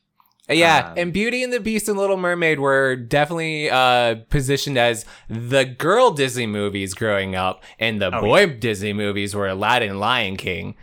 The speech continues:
Speaker 1: and you definitely didn't cross between. And then things like, uh, Hunchback of Notre Dame came out, and people were like, "Nobody wants it.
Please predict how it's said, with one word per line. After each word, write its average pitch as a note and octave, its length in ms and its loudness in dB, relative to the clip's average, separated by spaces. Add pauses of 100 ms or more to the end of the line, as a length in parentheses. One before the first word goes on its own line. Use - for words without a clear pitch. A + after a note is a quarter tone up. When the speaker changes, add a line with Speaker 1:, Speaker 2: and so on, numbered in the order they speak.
(220)
Speaker 1:
and G#2 200 0
you G#2+ 140 -2
definitely D3+ 500 2
didn't D3+ 300 2
cross C3+ 320 4
between. A#2 460 -2 (180)
And B2+ 120 -2
then D3 140 -2
things D3 320 -4
like, C3 380 0 (480)
uh, A2+ 560 2
Hunchback C3+ 380 0
of C#3 80 -2
Notre C3 200 2
Dame B2+ 280 2
came A2+ 160 -4
out, A2+ 240 0 (140)
and A2+ 340 -6
people B2 240 -4
were A#2+ 80 0
like, A#2 260 0 (420)
"Nobody G3+ 480 4
wants B2 320 0
it. F#2 160 -8